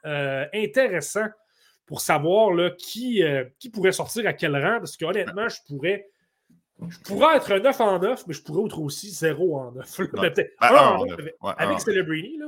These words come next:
Speaker 1: mais,
Speaker 2: Ouais. Mais
Speaker 1: mais
Speaker 2: tu vois, je trouve ça
Speaker 1: c'est
Speaker 2: intéressant que tu dises ça parce que je, je parlais avec, euh, avec Dominique,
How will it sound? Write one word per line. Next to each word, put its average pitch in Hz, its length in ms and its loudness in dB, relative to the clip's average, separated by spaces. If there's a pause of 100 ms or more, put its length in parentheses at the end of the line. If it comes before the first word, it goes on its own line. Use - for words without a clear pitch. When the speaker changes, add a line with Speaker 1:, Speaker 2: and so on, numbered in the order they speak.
(120)
Speaker 1:
mais, 156 100 -4
Speaker 2:
Ouais. 139 240 -4 (440)
Mais 120 140 4
Speaker 1:
mais 147 60 0
Speaker 2:
tu 147 60 -2
vois, 175 80 2
je 202 60 0
trouve 160 100 0
ça - 60 -2
Speaker 1:
c'est 165 60 6
Speaker 2:
intéressant 151 380 2
que 190 60 -8
tu - 80 -8
dises 120 200 -2
ça - 120 -2
parce - 180 -2
que 113 300 -2
je, 95 160 -14
je - 80 -12
parlais 113 260 0
avec, 101 300 -4
euh, 92 480 -2
avec 104 180 -6
Dominique, 98 420 -8